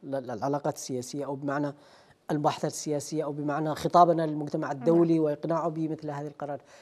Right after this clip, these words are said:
Speaker 1: لكن في حقيقة الأمر هذه ال-، أو هذه اللغة التي يفهمها المجتمع الدولي لا يمكن أن يظل ي-،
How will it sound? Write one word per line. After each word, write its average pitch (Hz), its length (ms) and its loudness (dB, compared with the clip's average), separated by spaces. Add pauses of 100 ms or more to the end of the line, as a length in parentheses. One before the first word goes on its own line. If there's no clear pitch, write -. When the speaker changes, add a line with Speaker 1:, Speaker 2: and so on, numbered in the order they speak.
(160)
Speaker 1:
لكن 165 200 -2
في 170 120 -2
حقيقة 208 400 -2
الأمر 156 480 -4 (120)
هذه 208 640 10
ال-، 190 120 -2 (180)
أو 147 180 2 (400)
هذه 220 240 12
اللغة 214 240 10
التي 190 220 8
يفهمها 165 300 2
المجتمع 156 360 0
الدولي 151 320 0
لا 175 120 10
يمكن 247 260 6
أن 208 140 2
يظل 202 420 4
ي-، 190 140 2